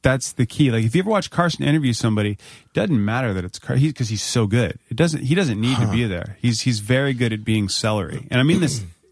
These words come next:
Speaker 1: I mean, very complimentary as a
Speaker 2: No, I,
Speaker 1: host.
Speaker 2: yeah, I get
Speaker 1: Like,
Speaker 2: it,
Speaker 1: you,
Speaker 2: totally.
Speaker 1: you wanna be there, but disappear. Like,
Speaker 2: Yeah.
Speaker 1: Seacrest is also awesome at it.
Speaker 2: Huh.
Speaker 1: Like, he's amazing at it. And, <clears throat> um, uh,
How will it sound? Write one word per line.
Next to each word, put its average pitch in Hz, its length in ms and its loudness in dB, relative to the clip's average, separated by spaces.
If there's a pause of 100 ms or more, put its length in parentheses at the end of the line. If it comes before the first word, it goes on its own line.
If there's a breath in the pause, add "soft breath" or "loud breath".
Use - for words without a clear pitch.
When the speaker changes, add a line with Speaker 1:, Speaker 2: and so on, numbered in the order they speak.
(400 soft breath)
Speaker 1:
I 127 40 4
mean, 127 240 2
very 147 480 2
complimentary 131 540 2
as 95 80 -4
a 98 80 0
Speaker 2:
No, 131 160 6
I, 107 100 2
Speaker 1:
host. 101 120 -4
Speaker 2:
yeah, 110 280 0
I 90 80 -4
get 110 180 -2
Speaker 1:
Like, 127 100 0
Speaker 2:
it, 113 40 -6
Speaker 1:
you, 147 80 -2
Speaker 2:
totally. - 160 0
Speaker 1:
you 170 60 0
wanna 160 180 0
be 127 240 -2
there, 151 180 0
but 113 200 -4
disappear. 110 600 2
Like, 101 100 0
Speaker 2:
Yeah. 135 200 4
Speaker 1:
Seacrest 107 400 -4
is 110 100 -10
also 113 440 -2
awesome - 420 -8
at - 160 -12
it. - 60 -18 (160)
Speaker 2:
Huh. 101 280 0
Speaker 1:
Like, 110 120 0
he's 123 180 2
amazing 101 580 0
at 90 180 -10
it. - 40 -16 (480 loud breath)
And, 131 180 -2
<clears throat> - 40 2
um, 160 520 0 (580)
uh, 110 280 0